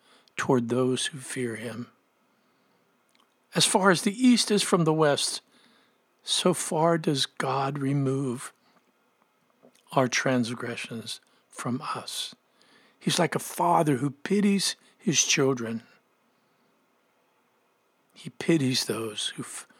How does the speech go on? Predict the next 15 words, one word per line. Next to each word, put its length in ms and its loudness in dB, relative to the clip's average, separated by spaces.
who 140 -4
fear 360 -6
him. 260 -12
It's, 320 2
it's 180 4
showing 460 4
that 160 4
God 240 2
is 140 6
really 340 2
a 60 0
pursuing 840 2
God. 540 -4
And 140 8
that 180 4